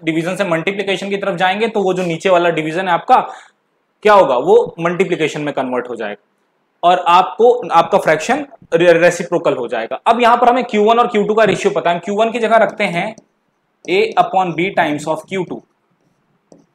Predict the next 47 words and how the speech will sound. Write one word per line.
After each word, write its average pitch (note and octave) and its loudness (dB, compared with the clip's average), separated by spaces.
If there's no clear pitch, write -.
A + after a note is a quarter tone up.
A C3+ -10
square C3+ -10
into C#3 -12
B B2 -12
square A#2+ -12
upon F3 -8
Q - -12
टू A#2 -14
स्क्वायर। - -16
क्या A#3+ 8
होगा, A3 6
क्यू G#3 -2
टू A#3 -4
से A#3+ -4
क्यू A3+ -4
two A3 -4
cancel A3 0
out G#3 2
हो G#3 -2
जाएगा। G#3 2
ठीक A3 -6
है, - -8
एक G#3 0
ए G#3 2
से G#3 -2
एक G3 -2
ए G#3+ -4
cancel G3+ -4
out F#3+ -2
हो F#3+ -6
जाएगा F#3 0
और F#3 0
ये G3 0
B G3 -4
से A3 -4
ये F3 -2
वाला F3+ 4
भी F3 -2
cancel E3 -4
out D#3 -2
हो D#3+ -6
जाएगा। C#3+ -2
तो D3 -8
क्या F#3 2
बचा F#3 -2
हमारे F3+ 0
पास, F#3 0